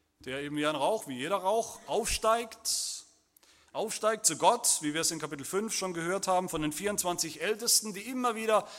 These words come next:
niederfallen vor dem Lamm und vor seinem Thron. Und was haben sie in ihren Händen, diese Älteste? Jeder hat eine Harfe und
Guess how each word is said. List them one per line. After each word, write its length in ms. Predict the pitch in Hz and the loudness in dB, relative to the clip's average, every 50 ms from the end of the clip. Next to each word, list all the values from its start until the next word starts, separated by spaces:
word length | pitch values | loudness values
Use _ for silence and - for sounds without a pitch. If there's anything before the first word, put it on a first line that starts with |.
| - - - | -18 -14 -6
niederfallen 680 | 175 196 226 240 247 240 - - 202 196 202 208 208 202 | -4 -2 2 4 4 4 4 4 2 4 4 2 0 -2
vor 260 | 202 - 220 214 220 | -2 0 2 2 4
dem 220 | 208 214 196 175 | 4 2 2 2
Lamm 300 | 151 151 160 185 226 226 | 4 4 4 4 4 2
und 100 | 214 190 | -2 -2
vor 140 | - 185 180 | -4 -4 -2
seinem 320 | 170 180 180 175 170 156 | -2 -2 -2 -2 -4 -8
Thron. 340 | - - 156 175 208 240 240 | -6 -4 0 4 4 4 4
Und 120 | 226 196 165 | 4 0 0
was 140 | 165 143 | 0 2
haben 220 | 165 170 185 208 214 | 2 2 2 2 0
sie 80 | 190 | -2
in 100 | 208 185 | -2 0
ihren 240 | 170 165 156 156 156 135 | 0 0 0 0 0 -2
Händen, 520 | 139 185 214 233 233 - 233 233 233 220 | -4 -4 -4 -4 -6 -6 -6 -4 -4 -4
diese 240 | 190 196 165 175 180 | -4 -2 -2 0 0
Älteste? 560 | 175 202 214 208 220 196 - - 214 208 214 208 - - - - - | 2 0 0 0 0 0 2 2 0 0 0 -2 -8 -16 -20 -14 -10
Jeder 280 | - 180 202 202 208 175 | -4 -2 0 2 2 2
hat 140 | 180 170 | 2 0
eine 220 | - 165 160 151 131 | 0 -2 -2 0 2
Harfe 400 | 131 156 185 214 226 - 202 208 | 2 4 4 4 4 2 -2 0
und 480 | 180 202 226 240 240 220 - - - | 0 2 2 2 2 2 2 2 0